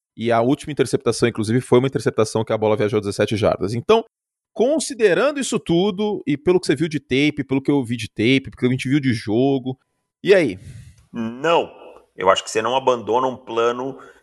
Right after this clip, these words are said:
Speaker 2: depois de meia temporada, é, com um time que não tem nem muito suporte.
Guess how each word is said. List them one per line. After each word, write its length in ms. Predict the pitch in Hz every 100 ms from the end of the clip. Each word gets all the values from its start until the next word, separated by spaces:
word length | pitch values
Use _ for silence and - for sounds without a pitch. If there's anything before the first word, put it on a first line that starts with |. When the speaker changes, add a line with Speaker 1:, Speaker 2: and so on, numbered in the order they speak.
| _
Speaker 2:
depois 440 | 104 110 110 113
de 60 | 110
meia 480 | 110 110 120 131 120
temporada, 760 | 127 123 110 104 98 113 120 - - - _
é, 180 | - 95
com 160 | - 117
um 40 | 110
time 260 | 110 113
que 120 | -
não 180 | 110 127
tem 200 | 131 120
nem 260 | 113 123 165
muito 640 | 156 127 113 110 117 127
suporte. 680 | - - - 98 107 -